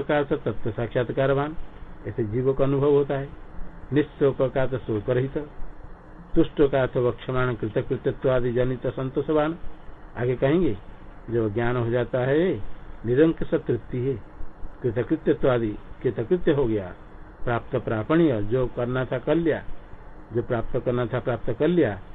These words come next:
ऐसे होकर के निरंकुश तृप्ति को प्राप्त करता है ज्ञानी। ये भी जीवन में अनुभव होता है।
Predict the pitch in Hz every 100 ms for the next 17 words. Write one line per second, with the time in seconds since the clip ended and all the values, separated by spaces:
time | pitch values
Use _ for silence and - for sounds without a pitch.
0 | - - 123 - 123 117 127 143 131 123
1 | 151 147 147 131 107 117 - 113 117 117
2 | 107 117 110 104 110 104 107 110 95 -
3 | - - - - - 107 117 135 131 139
4 | 143 143 143 139 143 139 143